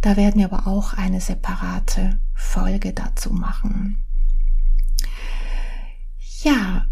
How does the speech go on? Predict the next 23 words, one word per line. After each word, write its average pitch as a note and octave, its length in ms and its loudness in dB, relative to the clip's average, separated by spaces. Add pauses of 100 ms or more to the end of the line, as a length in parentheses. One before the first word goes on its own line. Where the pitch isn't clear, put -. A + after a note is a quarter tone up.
(140)
ähm, C#4+ 640 2 (300)
was B3+ 280 -6
gibt C4 260 -4
es - 160 -10
noch B3+ 220 -2
über G#3+ 220 0
den G#3+ 200 2
Seelenplan G#3 920 2
zu - 140 -4
sagen? G3+ 680 -2 (1500)
Für B3+ 240 0
mich - 500 2
ist B3 220 0
der A3 100 0
Seelenplan G#3+ 1700 4 (2000)
etwas G#3+ 360 2
sehr A#3 180 2
Wertvolles, G#3+ 580 2
wenn G#3 120 2
man G#3 400 6
über G#3 260 0
seinen G3+ 420 2
Seelenplan G3+ 1120 2